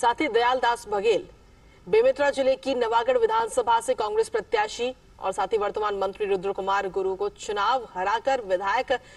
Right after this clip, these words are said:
निर्वाचित हुए हैं दयाल दास बघेल।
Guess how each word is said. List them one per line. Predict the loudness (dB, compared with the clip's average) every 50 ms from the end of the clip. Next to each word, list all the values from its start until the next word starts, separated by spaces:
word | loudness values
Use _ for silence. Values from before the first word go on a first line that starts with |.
| -20 -14 -6 -2
निर्वाचित | 0 2 2 2 2 0 -2 -6 -6 -2
हुए | 0 2 2
हैं | 2 2 -2 -4 -4 -8 -20 -20 -20 _ -20 -20 -16 -10
दयाल | -4 -2 0 0 0 0
दास | 0 -2 -4 -4 -4
बघेल। | -4 -2 0 0 -2 -2